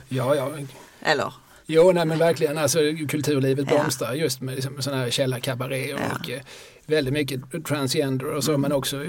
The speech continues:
Speaker 1: på, på alla sätt och vis. Karl Gerhard och Ernst Rolf och så var ju,
Speaker 2: Mm.
Speaker 1: var ju ofta där och
Speaker 2: Inspirerades.
Speaker 1: inspirerades slash stal.
Speaker 2: Mm, ja, ja. <laughs> Ja, men där bor dessa två då, och sen så, ehm, och jag menar, orden i sig, han är ju också värd en utvikning. Jag tror inte han har varit i Malmö, men han är ju,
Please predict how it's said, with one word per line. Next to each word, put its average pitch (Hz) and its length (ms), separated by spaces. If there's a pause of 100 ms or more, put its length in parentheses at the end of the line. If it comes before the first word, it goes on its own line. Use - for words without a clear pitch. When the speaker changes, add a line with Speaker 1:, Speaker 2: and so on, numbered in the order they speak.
(300)
Speaker 1:
på, 165 260
på 151 140
alla 151 220
sätt 170 220
och 156 60
vis. 147 140
Karl 147 180
Gerhard 139 380
och 143 80
Ernst 135 180
Rolf 135 300
och 135 80
så 147 80 (180)
var 165 100
ju, 156 60
Speaker 2:
Mm. 160 120
Speaker 1:
var 151 80
ju 143 80
ofta 135 280
där 139 160
och 135 240 (360)
Speaker 2:
Inspirerades. 170 680
Speaker 1:
inspirerades 160 840
slash 147 380
stal. 160 580 (140)
Speaker 2:
Mm, 170 260
ja, 202 220
ja. 196 180 (100)
<laughs> 175 80 (720)
Ja, - 60
men 240 100
där 285 160
bor 269 220
dessa 240 240
två 185 300
då, 143 340
och 165 180
sen 180 320
så, 156 360
ehm, 135 440
och 170 180
jag 175 80
menar, 156 260
orden 139 280
i 196 80
sig, 143 300
han 143 180
är 151 100
ju 190 60
också 156 320
värd 135 300
en 135 100
utvikning. 131 540
Jag 147 80
tror 156 120
inte 185 140
han 175 140
har 139 60
varit 156 200
i - 20
Malmö, 139 360
men 131 160
han 143 180
är 127 120
ju, - 140